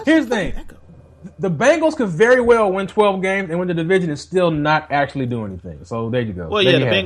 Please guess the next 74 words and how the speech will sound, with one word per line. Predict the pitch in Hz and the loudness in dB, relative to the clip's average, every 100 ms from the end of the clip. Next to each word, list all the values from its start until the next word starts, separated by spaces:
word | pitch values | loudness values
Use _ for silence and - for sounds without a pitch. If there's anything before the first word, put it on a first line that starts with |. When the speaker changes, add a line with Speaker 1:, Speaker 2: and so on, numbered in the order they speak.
| - | -8
Speaker 1:
Beng-, | |
Speaker 2:
it. | 147 | -14
Speaker 1:
the | |
Bengals | 147 185 165 139 | -10 -8 -6 -6
are | 135 127 | -6 -6
allergic | 107 131 135 117 | -8 -6 -8 -10
to | 117 | -2
Speaker 2:
So | 254 | 4
here's | 277 226 | 4 4
the | |
thing. | 170 | -2
Speaker 1:
success. | - _ - | -6 _ 0
Speaker 2:
They're, | 220 202 - 123 | 2 2 -4 0
they're | 202 285 | 4 6
by, | 269 220 | 6 4
they're | 156 233 302 | 4 4 6
by | 247 | 4
far | 220 233 214 | 0 2 2
the | 196 | 2
most | 180 170 | -2 -6
talented | 202 180 160 143 | -2 -2 -2 -4
team | 160 139 | -4 -4
in | |
this | 127 | -6
division. | 120 113 117 92 80 - | -8 -8 -8 -8 -12 -6
Like, | 135 117 | -2 0
by | 110 131 | 2 0
far | 160 139 | 2 0
the | 240 | 2
Speaker 1:
I | 381 | 0
Speaker 2:
most | |
Speaker 1:
wouldn't | 370 302 | -2 0
say | |
Speaker 2:
talented. | 247 185 | 0 0
Speaker 1:
by | 165 | -4
far, | 202 170 | -4 -6
'cause | 147 147 | -6 -10
the, | 143 - | -12 -14
the | 160 151 - | -12 -12 -14
Steelers, | - 262 170 113 107 - 135 | -16 -12 -10 -12 -16 -20 -18
I | |
mean, | 147 123 110 - | -14 -14 -14 -10
Speaker 2:
The | |
Speaker 1:
when, | 143 196 156 | -4 -2 -2
Speaker 2:
Steelers, | |
Speaker 1:
when, | 208 226 | -2 0
Speaker 2:
the, | 208 - | 0 -2
Speaker 1:
when | 170 208 | -8 -6
Le'Veon | 220 202 190 | -4 -4 -4
Speaker 2:
the | 180 | -4
Speaker 1:
comes | 170 | -4
Speaker 2:
Steelers | 262 277 262 | -2 2 2
Speaker 1:
back. | 269 | 0
Speaker 2:
defense | 269 - 220 190 190 | -4 0 0 -2 -4
is | |
horrible, | 196 190 170 127 113 | 2 6 6 2 -4
Ben. | 123 127 127 | -4 -4 -4
The | 131 | -2
defense | 156 151 135 | -2 -2 -6
is | 127 | -6
horrible. | 101 80 85 | -6 -6 0
Let's | 131 135 | 0 0
just | 127 | -2
be, | 131 127 | 0 0
let's | 139 | 0
be | 135 | -2
cool. | 127 113 80 - | -2 -4 -4 -10
Speaker 1:
I'm | 139 139 | -10 -8
going | 143 139 | -8 -6
out | 139 143 | -6 -6
on | |
a | 139 | -6
limb | 143 139 | -8 -8
here. | 156 143 | -8 -10